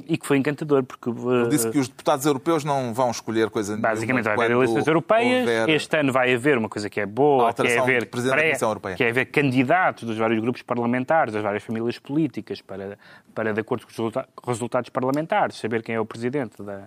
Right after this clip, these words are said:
Speaker 2: O sucessor de Durão
Speaker 1: o sucessor
Speaker 2: Barroso.
Speaker 1: de Durão Barroso, o presidente da Comissão.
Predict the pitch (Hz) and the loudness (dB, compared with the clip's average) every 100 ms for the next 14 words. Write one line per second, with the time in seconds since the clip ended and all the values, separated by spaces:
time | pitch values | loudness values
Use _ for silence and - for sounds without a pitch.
0 | - 120 175 - 180 156 127 127 127 113 | -10 -4 -4 -2 -2 -2 -2 -2 0 0
1 | 185 139 110 110 113 131 196 220 - 117 | 2 0 0 0 0 0 0 -2 -6 -6
2 | 117 139 147 165 165 214 226 254 | -6 -6 -6 -6 -2 -2 -2 -4